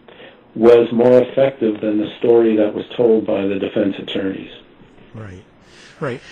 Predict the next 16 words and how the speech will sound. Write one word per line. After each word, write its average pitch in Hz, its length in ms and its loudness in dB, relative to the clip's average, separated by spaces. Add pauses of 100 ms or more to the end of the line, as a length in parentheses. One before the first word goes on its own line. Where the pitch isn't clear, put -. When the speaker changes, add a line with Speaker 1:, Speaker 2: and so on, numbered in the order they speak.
(100)
Speaker 2:
And, 220 160 -8
and 220 220 -8
not 208 80 -6
only 175 220 -4
that, 123 300 -8
I 127 100 -12
mean, 127 240 -10
I 127 140 -12
know 135 400 -10
back 127 540 -12
in 113 140 -10
ninety-four 113 840 -14
when 104 280 -16
the, 101 280 -20
uh, 101 100 -20 (340)
murders 120 520 -12